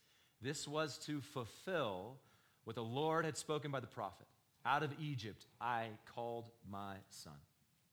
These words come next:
Then Herod, when he saw that he had been tricked by the wise men, became furious, and he sent and killed all the male children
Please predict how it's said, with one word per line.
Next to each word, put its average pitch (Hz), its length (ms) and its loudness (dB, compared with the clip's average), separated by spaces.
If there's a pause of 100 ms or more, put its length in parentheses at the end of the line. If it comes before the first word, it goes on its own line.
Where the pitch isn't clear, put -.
(1000)
Then 180 220 4
Herod, 180 420 4
when 147 100 0
he 240 120 2
saw 240 380 4
that 156 160 0
he 170 180 -2
had 143 120 2
been 117 220 -2
tricked 185 500 -2
by 151 120 2
the 135 80 0
wise 143 360 2
men, 113 160 -4
became 120 260 -2
furious, 156 640 2 (260)
and 131 80 -2
he 131 100 0
sent 185 320 0
and 160 120 -2
killed 165 400 2
all 185 360 6
the 156 120 2
male 160 340 2
children 160 540 0